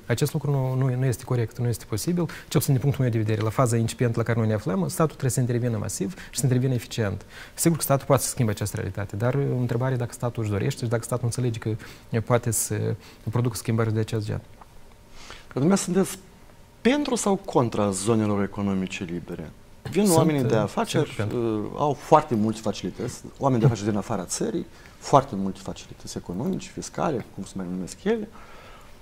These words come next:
Speaker 2: uh, salariile s-, așa, nu știu, medii.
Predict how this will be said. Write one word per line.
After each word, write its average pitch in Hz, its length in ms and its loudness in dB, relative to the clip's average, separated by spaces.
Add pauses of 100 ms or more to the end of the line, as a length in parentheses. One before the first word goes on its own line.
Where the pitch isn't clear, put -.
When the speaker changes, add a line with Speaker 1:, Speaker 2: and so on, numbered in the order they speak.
(220)
Speaker 2:
uh, 127 280 2
salariile 135 560 4
s-, - 240 -12 (100)
așa, 117 420 -2 (120)
nu 120 60 -10
știu, - 200 -16 (1000)
medii. 170 440 -4